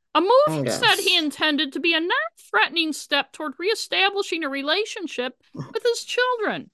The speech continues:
Speaker 1: Remember,
Speaker 2: Hmm.
Speaker 1: these people had repeatedly asked that he not contact him, and as I said, his ex-wife had gotten a protective order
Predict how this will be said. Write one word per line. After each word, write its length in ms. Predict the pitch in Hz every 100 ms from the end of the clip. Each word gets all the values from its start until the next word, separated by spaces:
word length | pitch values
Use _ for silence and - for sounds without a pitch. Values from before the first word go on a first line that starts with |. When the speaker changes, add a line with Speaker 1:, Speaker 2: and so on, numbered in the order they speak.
| _ _ _ _ _ _
Speaker 1:
Remember, 600 | 330 392 466 466 320 403
Speaker 2:
Hmm. 80 | 427
Speaker 1:
these 200 | - -
people 280 | - 381 339
had 160 | 359 277
repeatedly 960 | 262 247 - 494 523 392 240 208 -
asked 260 | 254 226 -
that 120 | 254
he 160 | 196 254
not 200 | 202 -
contact 640 | 269 240 - 170 202 -
him, 220 | 226 262
and 140 | 277 269
as 120 | 262
I 120 | 330
said, 220 | - 240
his 120 | 254
ex-wife 460 | 254 262 - 240 247
had 80 | 240
gotten 240 | 220 196
a 20 |
protective 500 | - 254 381 453 311
order 400 | 254 247 233 240